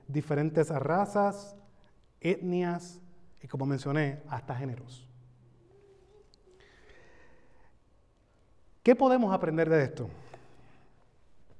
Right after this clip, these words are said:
Hay mucho que aprender. Dice,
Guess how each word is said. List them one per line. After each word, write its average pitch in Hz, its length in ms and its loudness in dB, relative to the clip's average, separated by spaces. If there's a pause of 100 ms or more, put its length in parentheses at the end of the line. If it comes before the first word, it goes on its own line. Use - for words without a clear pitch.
(400)
Hay 135 60 -4
mucho 160 200 -2
que 147 60 -2
aprender. 127 320 -6 (1040)
Dice, 156 720 0